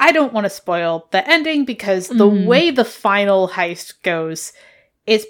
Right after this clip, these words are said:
Speaker 1: is actually pretty cool. And it's the one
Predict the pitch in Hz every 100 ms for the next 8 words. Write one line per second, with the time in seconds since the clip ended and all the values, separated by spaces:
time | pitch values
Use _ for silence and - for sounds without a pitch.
0 | - - 277 311 320 - 320 - 262 262
1 | - 214 196 202 214 240 - 247 226 214
2 | 208 208